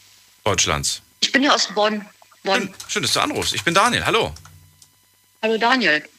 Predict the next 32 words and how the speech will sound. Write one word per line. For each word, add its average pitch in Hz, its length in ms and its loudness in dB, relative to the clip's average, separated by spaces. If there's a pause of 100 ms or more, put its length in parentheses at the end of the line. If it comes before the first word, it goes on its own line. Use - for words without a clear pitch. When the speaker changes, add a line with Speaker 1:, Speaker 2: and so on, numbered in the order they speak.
Speaker 1:
Hallo. 147 300 -4 (640)
<laughs> - 580 -4
Speaker 2:
Wie 220 60 0
geht 254 240 2
es 208 200 0
dir? 156 300 2 (280)
Speaker 1:
Mir 175 200 2
geht - 300 -2
es, - 300 4
äh, 131 300 0
gut. - 600 0
Ich - 240 2
bin 196 280 -2
ein 131 180 0
bisschen 170 320 4
Speaker 2:
Freut - 80 -2
mich. 135 100 -2
Speaker 1:
überrascht, 113 420 2
wenn 98 120 -4
ich 92 100 -4
ganz 87 240 0
ehrlich 71 300 -6
bin, 147 260 -2 (520)
dass 143 300 4
wir 175 260 0
Speaker 2:
Weil? 156 260 2
Speaker 1:
heute 175 160 -2
schon 113 340 0
den 113 180 -4
ersten 92 480 2
zehnten 95 480 -2
haben. 62 220 -12